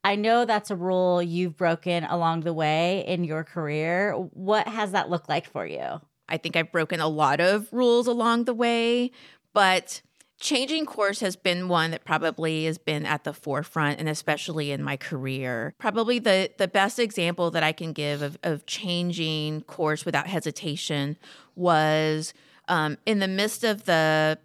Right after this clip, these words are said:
Speaker 2: pandemic, right? Just of the time in twenty twenty where we were kinda going through some digital transformation. I was working for a big technology company, but I, at the time,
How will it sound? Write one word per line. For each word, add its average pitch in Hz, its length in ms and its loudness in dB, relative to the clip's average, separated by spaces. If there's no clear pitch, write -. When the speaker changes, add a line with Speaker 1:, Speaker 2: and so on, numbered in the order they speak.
Speaker 2:
pandemic, 147 800 0
right? 147 340 2
Just - 360 -8
of 170 120 -6
the 170 80 0
time 196 420 2
in 196 80 -4
twenty 196 300 -2
twenty 165 420 0
where 170 160 2
we 170 140 0
were 170 100 -2
kinda 180 380 -2
going 196 300 0
through 185 200 -4
some 180 240 -2
digital 185 380 0
transformation. 165 1000 -4
I 175 160 2
was 196 180 -2
working 185 380 -4
for 165 240 2
a 160 120 0
big 170 340 0
technology 147 560 -4
company, - 680 -10
but 180 160 0
I, 190 460 2
at 208 140 -2
the 202 80 -2
time, 196 720 0